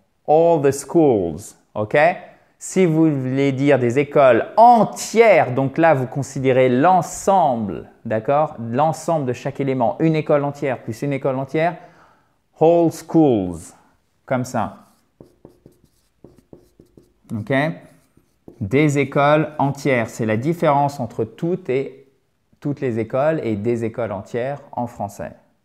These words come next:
Vous voyez comme c'est intéressant puisque ça vous permet de mieux maîtriser, même si je pense que c'était bon en français, mais de faire remonter de manière tout à fait consciente cette subtilité qu'on a exactement aussi en français. Donc,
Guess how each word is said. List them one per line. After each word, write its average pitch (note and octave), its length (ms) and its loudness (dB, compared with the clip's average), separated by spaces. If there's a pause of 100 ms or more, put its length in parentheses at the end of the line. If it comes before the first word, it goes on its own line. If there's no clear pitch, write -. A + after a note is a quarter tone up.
(500)
Vous A2 60 -16
voyez G#2+ 240 -4
comme C3 120 -8
c'est A#2 140 -10
intéressant A2 480 -6
puisque - 260 -18
ça G#2+ 140 -10
vous F#2+ 60 -10
permet A2 340 -8
de G#2+ 120 -8
mieux C#3+ 360 -6
maîtriser, B2 560 -6
même A2 180 -6
si A2 320 -8 (320)
je A2 120 -8
pense C#3 300 -4
que - 80 -10
c'était G#2+ 300 -4
bon A#2+ 320 -2
en G#2 120 -2
français, D3+ 520 -4 (100)
mais A#2+ 160 -2
de A2+ 120 -2
faire A2+ 220 -4
remonter D3+ 440 0
de C3+ 60 -4
manière G#2+ 240 -6
tout - 180 -10
à B2+ 40 -4
fait B2 140 -6
consciente - 960 -4 (440)
cette G#3 240 0
subtilité D3 680 -4
qu'on B2 180 -4
a C#3+ 100 -2
exactement A#2+ 560 -6
aussi G#2+ 380 -10 (460)
en F3+ 160 2
français. D#3+ 540 -2
Donc, A#2 240 -2